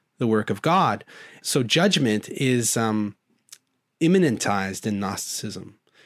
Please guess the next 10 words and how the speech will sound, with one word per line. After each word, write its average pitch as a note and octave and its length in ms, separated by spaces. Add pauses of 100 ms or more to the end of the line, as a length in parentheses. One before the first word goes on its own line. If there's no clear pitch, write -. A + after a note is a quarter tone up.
(200)
Gnosticism C#3+ 720
is A#2 80
the A#2 100
process D3 480
by B2+ 220
which B2+ 400 (240)
you, C3+ 720 (440)
as B2 280
a A#2+ 60
Gnostic, - 760